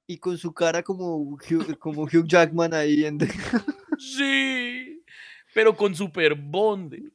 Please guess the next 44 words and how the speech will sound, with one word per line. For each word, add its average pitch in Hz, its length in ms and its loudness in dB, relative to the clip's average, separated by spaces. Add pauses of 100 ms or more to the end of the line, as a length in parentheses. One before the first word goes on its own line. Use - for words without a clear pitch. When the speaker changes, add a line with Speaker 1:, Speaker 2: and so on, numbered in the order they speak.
(480)
Speaker 1:
Pero 175 180 -2
con 160 160 -6
Super 147 320 -2
Bonder, 151 500 -2
que 151 100 -4
se 151 120 0
le 147 100 -4
cayó, 147 580 -2
¿no? 170 200 -10
Speaker 2:
No. 120 320 -10 (440)
Sí, 151 460 -8
pero, 180 260 0
pero 196 240 0
lo 185 140 0
que 185 100 0
<laughs> 202 80 4
decir: - 540 0 (260)
uno 175 160 -2
de 214 60 2
los 214 120 0
grandes 165 360 0
logros 170 280 -4
de 175 60 0
esta 160 240 -2
película 147 560 -4
es 127 180 -10
que, 131 100 -4
en 135 140 -6
serio, 151 540 -4 (420)
hagan 139 320 2
que 165 140 -2
uno 127 280 -2
mismo 131 380 -4
esté 131 540 -6 (1040)
teniendo 156 680 4
que 170 100 0
recordarse 110 1000 -2 (1040)
Sue 127 220 -2
y 120 40 2
Elizabeth 110 360 -4
son 104 140 -14
la 92 40 -12
misma 87 220 -16
persona. - 320 -20